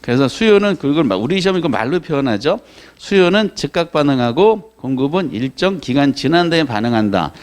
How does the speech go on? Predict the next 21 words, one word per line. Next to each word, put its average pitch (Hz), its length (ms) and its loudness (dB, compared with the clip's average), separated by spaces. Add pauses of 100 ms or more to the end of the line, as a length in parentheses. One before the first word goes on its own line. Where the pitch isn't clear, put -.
(340)
이거를 196 260 2
지문으로 202 540 -4
냈을 175 280 -2
때 214 100 -2
어떻게 143 320 -2
나왔을까? 113 520 -4 (1040)
틀리게 226 360 2
냈을 110 260 -4
때 80 220 -14 (1000)
반대로 165 440 2
했겠지. 95 440 -8 (680)
가격이 190 480 2
변하면은 156 800 2 (180)
수요는 196 680 0
일정 160 380 0
기간 160 360 0
후에 156 120 0
반응하고 127 680 0
공급은 120 540 0 (100)
즉시 147 320 -4
반응한다. 101 680 -2